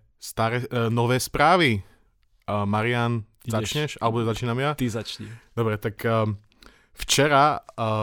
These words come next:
Speaker 1: štartovala raketa New
Speaker 2: Včera
Speaker 1: Shep-,
Speaker 2: dvanásteho, prepač.
Speaker 1: áno, včera dvanásteho <laughs> septembra dvetisícdvadsaťdva štartovala, e, raketa New Shepard od Blue Origin. To je, e, vesmírna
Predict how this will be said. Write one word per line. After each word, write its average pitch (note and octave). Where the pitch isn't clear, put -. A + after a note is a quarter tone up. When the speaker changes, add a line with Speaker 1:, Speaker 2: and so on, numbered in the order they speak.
Speaker 1:
štartovala A#2
raketa G2
New A2+
Speaker 2:
Včera C#3
Speaker 1:
Shep-, A#2
Speaker 2:
dvanásteho, A2+
prepač. -
Speaker 1:
áno, B2
včera C3+
dvanásteho A#2
<laughs> -
septembra A#2+
dvetisícdvadsaťdva A2+
štartovala, A2
e, G#2
raketa G#2
New C#3
Shepard C3
od A2
Blue A2+
Origin. A#2
To G#2+
je, G2+
e, G2
vesmírna G#2